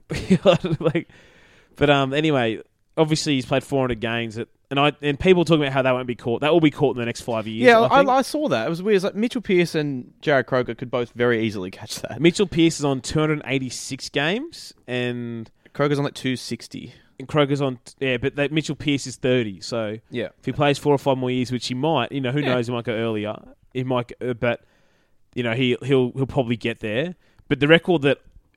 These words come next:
Speaker 1: I don't think will be broken in our lifetime, I'll be very surprised if it is,
Speaker 2: The win rate.
Speaker 1: is the wins.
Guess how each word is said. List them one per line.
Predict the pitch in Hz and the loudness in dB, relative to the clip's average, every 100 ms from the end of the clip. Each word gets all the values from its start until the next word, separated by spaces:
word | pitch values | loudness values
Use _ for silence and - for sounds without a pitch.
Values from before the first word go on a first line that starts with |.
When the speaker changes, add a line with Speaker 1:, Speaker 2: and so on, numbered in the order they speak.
| - | -4
Speaker 1:
I | 123 135 | 2 2
don't | 127 117 | 2 -4
think | 123 85 | -6 -4
will | 120 | -4
be | 117 113 | -2 0
broken | 120 120 135 | 0 -2 -6
in | 113 | -8
our | 113 110 | -6 -6
lifetime, | 107 101 117 98 98 110 | -6 -10 -12 -12 -12 -10
I'll | 113 | -4
be | |
very | 127 127 | -2 -2
surprised | 110 117 113 104 | -2 -2 -2 -4
if | |
it | 107 | -10
is, | 104 | -6
Speaker 2:
The | 98 | -4
win | 110 104 | -4 -4
rate. | 92 - | -4 -6
Speaker 1:
is | 123 113 | -8 -6
the | 117 | -6
wins. | 104 95 92 - | -6 -8 -12 -20